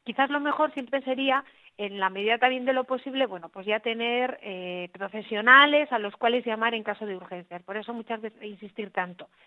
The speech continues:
No nos dejemos llevar simplemente porque llevemos el móvil y buscamos en, en Google el primero. No, hacer un poco más de, de búsqueda y, desde luego, buscar, desde luego, intentar buscar a los profesionales, auténticos profesionales, que son los que nos, no,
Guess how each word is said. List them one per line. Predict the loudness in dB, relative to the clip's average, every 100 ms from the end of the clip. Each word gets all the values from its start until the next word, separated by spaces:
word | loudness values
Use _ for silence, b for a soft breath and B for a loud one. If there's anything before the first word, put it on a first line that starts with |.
| b
No | -6
nos | -4 -4
dejemos | -4 -4 -2
llevar | 2 2 2
simplemente | -4 -6 -4 -4 -4
porque | -6 -6 -4
llevemos | -4 -4 -4 -6
el | -4
móvil | 0 0 0 -4
y |
buscamos | -8 -2 0 0 -2 -6
en, | -8 -8 -8 B B B
en | -4 -2
Google | 0 0 2 2
el | 0
primero. | -4 -8 -8 -8 -10
No, | -8 -8 -8
hacer | -12 -8 -8
un | -8 -8
poco | -6 -2
más | -2 -2
de, | -2 -2 -4
de | -6
búsqueda | -6 -8 -6 2 2 2
y, | -4
desde | -12 -10 -8
luego, | -4 -2 -4 B B -14
buscar, | -14 -4 -4 -2
desde | -8 -8
luego, | -6 -4 -4
intentar | -6 -6 -4
buscar | -4 0 2
a |
los | 2 0
profesionales, | -10 -12 -12 -12 -4 -2 -2 -6
auténticos | -8 -8 -6 -8
profesionales, | -8 -12 -10 -4 -2 -2
que | -6
son | -4 -2
los | -4
que | -6
nos, | -6 -8
no, | -12 -12